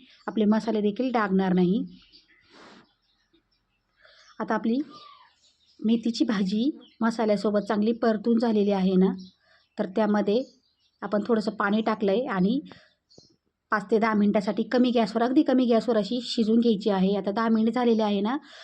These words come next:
तर आपण बघून, बघूया, चेक झा-, आपली भाजी शिजली आहे की नाही चेक करूया. आणि वाफवल्यामुळे ना थोडंसं आणखीन जास्त पाणी सुटलं आहे, पण याच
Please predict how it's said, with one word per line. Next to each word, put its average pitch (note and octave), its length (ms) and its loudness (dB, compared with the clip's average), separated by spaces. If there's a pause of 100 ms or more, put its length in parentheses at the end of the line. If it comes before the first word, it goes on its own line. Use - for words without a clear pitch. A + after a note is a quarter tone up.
(200)
तर A#3+ 100 0
आपण G#3+ 280 2
बघून, A3+ 320 2 (300)
बघूया, G#3 440 2
चेक G#3+ 200 -2
झा-, G#3 200 -2 (240)
आपली G3 260 -6 (100)
भाजी G3+ 260 0
शिजली A3+ 420 0
आहे G#3 220 0
की G#3 120 -2
नाही G#3 160 -2
चेक G#3 240 -4
करूया. F#3+ 320 2 (1700)
आणि A3+ 320 2
वाफवल्यामुळे C4 720 2
ना A#3+ 240 -2 (380)
थोडंसं A3 260 -2
आणखीन A#3 240 0
जास्त A#3+ 260 0
पाणी G#3+ 300 0
सुटलं A3 260 -4
आहे, G#3+ 60 0
पण A3 220 0
याच A3+ 300 -2